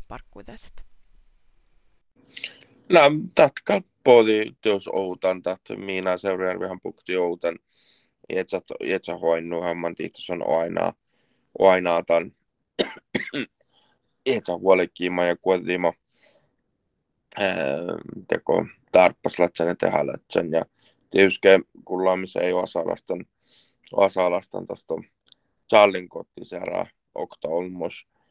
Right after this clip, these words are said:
Speaker 2: Ää, tää tietysti, tietysti tästä raatsi tän veilos voidaan viitaa kulla, mutta millä me koi pouten pohkat ja,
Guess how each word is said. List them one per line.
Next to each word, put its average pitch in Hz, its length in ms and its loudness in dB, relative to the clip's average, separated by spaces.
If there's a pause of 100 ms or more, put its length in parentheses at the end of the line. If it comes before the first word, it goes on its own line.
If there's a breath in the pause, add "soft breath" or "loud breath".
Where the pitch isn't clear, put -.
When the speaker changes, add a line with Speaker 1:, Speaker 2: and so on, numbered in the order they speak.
(520)
Speaker 2:
Ää, 85 320 -8
tää 87 200 -4
tietysti, 92 360 -2 (1200 loud breath)
tietysti 104 460 0
tästä 92 320 -2
raatsi 95 520 6
tän 82 240 -4
veilos 82 360 -4
voidaan 85 220 -6 (220)
viitaa - 320 -10 (100)
kulla, 90 340 -6
mutta 82 400 -6 (380)
millä 87 220 -4
me 101 100 -6
koi 113 220 0
pouten 90 400 0
pohkat 80 540 -6
ja, 67 100 -4